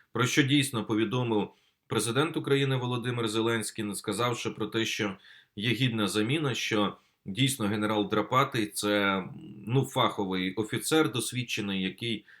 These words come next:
буде виконувати там обов'язки. Можу підтвердити і сказати це. А, дещо, знаєте, після такого, можливо, шоку для когось, і коли Росія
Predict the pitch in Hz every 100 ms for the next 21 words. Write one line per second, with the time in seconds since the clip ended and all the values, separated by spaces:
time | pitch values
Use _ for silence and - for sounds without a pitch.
0 | _ 110 123 110 107 117 110 104 104 -
1 | 104 95 92 82 - 101 117 113 - -
2 | _ _ 120 - 123 113 92 92 95 -
3 | 107 95 80 - - - - - _ _
4 | _ _ - 101 110 110 95 139 175 -
5 | 131 151 156 139 131 131 - 120 123 139
6 | 135 120 117 113 123 117 - 170 175 139
7 | 101 104 - 104 92 87 - - 107 113
8 | 110 - - - _ - 113 131 - 135
9 | 113 90